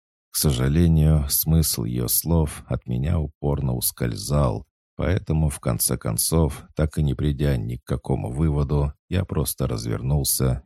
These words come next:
и вышел, рассудив, что раз меня никто не остановил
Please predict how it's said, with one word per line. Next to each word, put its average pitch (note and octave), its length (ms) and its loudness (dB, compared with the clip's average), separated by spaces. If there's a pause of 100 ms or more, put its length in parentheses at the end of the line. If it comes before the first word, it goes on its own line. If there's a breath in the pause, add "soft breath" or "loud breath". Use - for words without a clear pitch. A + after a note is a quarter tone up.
и C#2 120 0
вышел, A1+ 720 -2 (300)
рассудив, C#2+ 800 -2
что - 260 -6
раз - 300 -2
меня C#2 240 2
никто C2 380 -2
не B1 120 0
остановил A1+ 840 -2